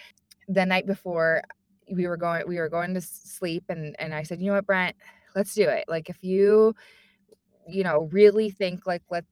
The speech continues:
like, we can make this happen, let's go for it." And I'm not kidding, the next morning I woke up, he wasn't in bed, he was on his bike, he called me,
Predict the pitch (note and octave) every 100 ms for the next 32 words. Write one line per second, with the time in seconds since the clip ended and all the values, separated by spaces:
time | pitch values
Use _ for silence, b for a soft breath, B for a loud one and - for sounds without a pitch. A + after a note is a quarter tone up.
0 | _ F3+ E3+ D3+ - F3+ F3+ F#3 E3 F#3
1 | G#3 - E3 C#3 D3+ E3+ F#3 G3 - C4+
2 | - E3 A#2 G#2+ - E3+ E3+ E3 F3 C4+
3 | - F#3 E3 E3 E3+ F3 - E3+ D#3+ D#3
4 | D#3 D#3 D#3 D3 F3 F3 G#3+ A#3 G3+ D#3+
5 | C#3 F3+ D#3+ E3+ - E3 A#3 G3+ E3+ D#3+
6 | F3 - D#3+ D#3+ - D#3